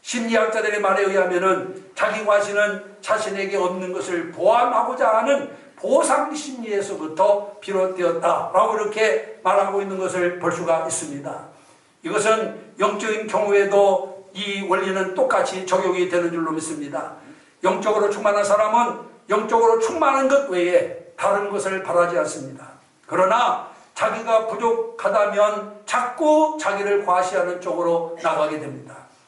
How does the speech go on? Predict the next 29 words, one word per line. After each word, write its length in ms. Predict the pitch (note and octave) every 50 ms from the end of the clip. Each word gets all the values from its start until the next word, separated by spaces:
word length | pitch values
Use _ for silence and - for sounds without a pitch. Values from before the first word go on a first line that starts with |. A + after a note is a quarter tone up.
| _ _ _ _ -
마귀는 680 | - F3+ F#3+ G3+ G3+ A3 A3 - - - - - - - - -
예수님을 420 | F#3+ G#3+ G#3 G#3+ G#3+ G#3 G3+ F#3+
성전 400 | - - - A3+ G#3 G#3 G3+ G3+
꼭대기에 500 | A3 A#3 A#3 - - G3+ G3 F#3+ F#3+ F#3+
세우고 800 | F#3 F#3 F#3 F3+ F3+ E3+ F3+ F#3 F3 - - - - - - - -
거기서 460 | - - - A#3 A3+ A3+ A#3 A#3 A#3
뛰어내리라고 760 | - D4+ C4+ B3+ A#3+ A#3+ A#3+ B3 A#3+ B3 B3+ A#3+ A3 A3 A3
말합니다. 580 | G#3 F#3+ D#3+ E3 - - - - - - - - - - _ _ _
그것도 840 | - - A3 C#4 C4 C4 C#4 - D4+ D4 - - - - - - - - - F3
오늘 160 | G3 G3+ G3+
여기 200 | G3+ G3+ G3+ -
본문에 340 | G3 F3+ F#3 F#3+ - C#3+ -
보면은 580 | F#3+ F#3 E3 F#3 F#3 F3 - - - - - -
성경까지 1300 | - - - C#4+ - - - G4 E4+ E4+ E4+ - - C4 B3+ B3+ B3+ B3+ B3+ B3+ B3+ - - - - _ -
인용하면서 1080 | G#3+ G#3+ G#3+ G#3 G#3 G#3 - - G#3 - G3+ G3+ G3 G3+ G3 F#3+ F#3 F#3 - - - - -
유혹을 320 | F#3+ G3+ G3 - F#3+ D#3+
합니다. 560 | E3 F3+ F#3 E3+ F#3 F#3 F3+ - - - - - - - _ _ _ _ _ -
여기 320 | F#3 F#3+ G3 A#3 A3+ -
지금 260 | - G3 A3+ A#3 A#3
성경 640 | - - B3+ A#3 A3+ A3 A3 A3 A3 G#3+ G#3 G#3 -
시편 540 | - - - B3 C4 B3 - G#3+ A3+ A3+ A3+
구십일 460 | A3 A3+ - - - F#3 F#3+ G3+ G3
편 160 | G3+ G#3 G#3 G#3
십 220 | - - - -
절로 240 | - A3+ G#3+ - G3
십이 280 | - - - G3 G3+
절 220 | F#3+ G3+ G3+ G3 G3+
인용하고 400 | F#3+ F#3+ F#3+ F#3 F3+ F3 F3+ F3+
있는데, 720 | F3 E3+ E3+ E3 F3+ F3+ F3 F3 - - - - -